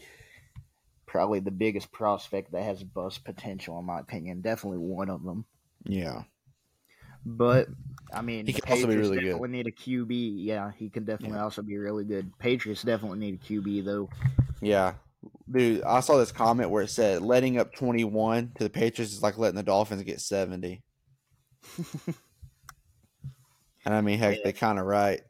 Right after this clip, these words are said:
Speaker 1: Yeah, the defense did not play good at all. That's why I'm saying our defense kinda sucks.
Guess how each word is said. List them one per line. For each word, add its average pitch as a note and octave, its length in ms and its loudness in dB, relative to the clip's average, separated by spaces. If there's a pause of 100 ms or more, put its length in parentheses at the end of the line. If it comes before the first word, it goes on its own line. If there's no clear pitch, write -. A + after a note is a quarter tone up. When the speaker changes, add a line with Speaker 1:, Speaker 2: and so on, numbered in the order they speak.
(100)
Speaker 1:
Yeah, G2+ 220 -4
the G2+ 120 -6
defense G2 420 -8
did F2 140 -10
not F#2 280 -8
play D#2+ 260 -6
good E2 220 -4
at E2+ 120 -4
all. E2+ 140 -2
That's A2+ 160 0
why A#2+ 100 4
I'm A2 60 2
saying G2 300 -2
our F#2+ 80 -2
defense G2+ 300 -6
kinda G2+ 280 -4
sucks. - 640 -4